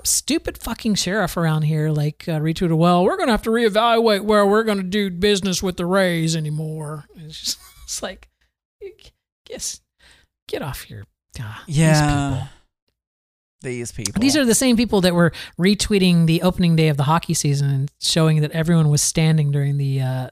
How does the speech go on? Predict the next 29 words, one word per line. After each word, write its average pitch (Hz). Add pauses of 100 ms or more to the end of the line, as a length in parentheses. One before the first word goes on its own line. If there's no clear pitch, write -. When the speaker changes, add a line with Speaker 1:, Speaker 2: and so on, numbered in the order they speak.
Speaker 1:
uh, 147 (140)
uh, 165 (200)
national 143
anthem, 127 (380)
and 143 (400)
'cause 151 (280)
they 165
were 143
like, 139
"Oh, 339 (280)
good 370
for 285
them 320
for 220
standing 302
during 220
the, 214
and 190
not 247
taking 254
a 214
knee 233
during 208
the 202
national 220
anthem." 262
I'm 214
like, 202
Speaker 2:
Oh, 175